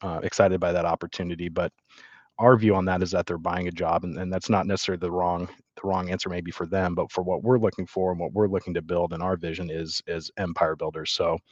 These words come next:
we don't want someone to buy a job where they're responsible for every task in the business for an extended period of time, whether they're owner-operator initially or, uh, semi-involved.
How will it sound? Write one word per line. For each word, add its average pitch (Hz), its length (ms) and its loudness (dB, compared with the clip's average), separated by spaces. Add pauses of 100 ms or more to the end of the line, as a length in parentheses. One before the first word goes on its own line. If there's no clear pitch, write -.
(560)
we 113 120 6
don't 110 160 6
want 98 180 0
someone 92 200 0
to 87 60 0
buy 85 220 2
a 82 40 0
job 82 300 0
where 85 100 -4
they're 85 100 -4
responsible 85 540 -4
for 85 160 -2
every 80 160 -4
task 85 400 0
in 82 60 -8
the 80 80 -6
business 80 440 -6
for 85 300 -2
an 80 80 -6
extended 80 400 -8
period 80 240 -4
of 78 100 -14
time, 82 240 -6
whether 82 220 -2
they're 78 280 -4 (140)
owner-operator 82 720 -2
initially 82 420 -2
or, 80 320 -2 (300)
uh, - 80 -8
semi-involved. 113 840 -4